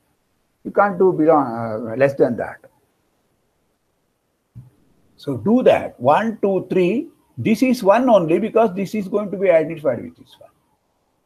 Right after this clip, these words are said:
Now take some more vertices, four, five, okay? But then again, this will be identified this one. So this is one. But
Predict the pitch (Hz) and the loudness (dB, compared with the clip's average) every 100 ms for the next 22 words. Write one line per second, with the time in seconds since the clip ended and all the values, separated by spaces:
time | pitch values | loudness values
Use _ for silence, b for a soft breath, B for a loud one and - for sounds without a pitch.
0 | _ 330 - 208 240 233 - 180 208 233 | _ -10 2 6 6 6 0 0 2 0
1 | 233 180 160 127 165 180 - _ _ 160 | 4 4 2 -4 -8 -10 -16 _ _ -2
2 | 190 214 170 165 151 160 226 339 _ _ | 0 -2 0 2 2 0 -4 -8 _ _
3 | _ _ _ _ _ _ _ _ 117 202 | _ _ _ _ _ _ _ _ -8 -2
4 | 247 269 - - - _ 151 185 - 185 | -2 -4 -14 -20 -20 _ 0 0 2 0
5 | 226 - 190 247 180 185 220 247 247 220 | 0 -4 0 0 0 -6 -2 0 4 4
6 | 196 226 202 185 143 - 117 110 165 170 | 4 0 2 2 2 -8 -12 -12 -12 -10
7 | 180 165 151 117 87 - - _ _ _ | -12 -12 -8 -8 -10 -20 -20 _ _ _
8 | _ _ _ - | _ _ _ -20